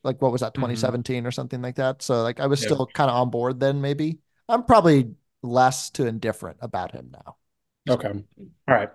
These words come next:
Speaker 3: I just want, I, I, it was making me think of it 'cause of Tron,
Speaker 2: Mm-hmm.
Speaker 3: um,
Speaker 1: Yeah.
Speaker 3: and how
Speaker 1: Oh,
Speaker 3: that could have
Speaker 1: yeah.
Speaker 3: been killing the movie. Um,
Speaker 1: Yeah.
Speaker 3: but anyway, sorry, go ahead, Carter.
Speaker 1: Man, what a world we live in. Uh,
Speaker 2: I love how you weren't
Speaker 1: next
Speaker 2: thinking of Blade Runner twenty forty-nine when you were thinking of J-,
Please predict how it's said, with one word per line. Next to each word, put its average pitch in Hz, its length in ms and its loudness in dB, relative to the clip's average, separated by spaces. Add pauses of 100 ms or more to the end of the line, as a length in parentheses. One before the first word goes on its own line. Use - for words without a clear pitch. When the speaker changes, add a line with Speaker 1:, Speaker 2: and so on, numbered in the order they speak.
(140)
Speaker 3:
I 156 60 10
just 156 120 6
want, 143 240 6 (140)
I, 160 240 6 (320)
I, - 80 8
it 165 200 4
was 170 120 8
making 185 140 8
me 165 60 4
think 160 160 4
of 139 40 8
it 131 80 4
'cause 123 80 0
of 113 80 -4
Tron, 101 500 -4 (400)
Speaker 2:
Mm-hmm. 123 300 -2 (200)
Speaker 3:
um, 101 200 0
Speaker 1:
Yeah. 101 180 0
Speaker 3:
and - 100 -8
how 123 160 8
Speaker 1:
Oh, - 20 10
Speaker 3:
that 139 160 4
could 131 120 6
have 117 40 4
Speaker 1:
yeah. - 20 0
Speaker 3:
been 110 120 0
killing 110 220 2 (160)
the - 60 -20 (180)
movie. - 160 -6 (200)
Um, 143 200 -4
Speaker 1:
Yeah. 82 80 -4
Speaker 3:
but 143 100 6
anyway, 87 240 0 (300)
sorry, 113 140 0
go 120 60 0
ahead, 120 180 2
Carter. - 240 -14
Speaker 1:
Man, 87 280 -20
what 143 140 4
a 135 40 4
world 107 260 -2
we 113 100 -10 (280)
live 113 180 -8
in. 110 200 -12 (220)
Uh, 135 360 8 (140)
Speaker 2:
I 143 80 6
love 202 120 10
how 208 60 6
you 190 120 8
weren't 160 140 8
Speaker 1:
next - 20 -2
Speaker 2:
thinking 156 240 2
of 120 140 0
Blade 127 220 4
Runner 123 200 2
twenty 123 240 -6
forty-nine 110 600 -4
when 92 100 -12
you 80 60 -8
were 85 60 -8
thinking 69 280 -16
of 80 80 -12
J-, - 160 -12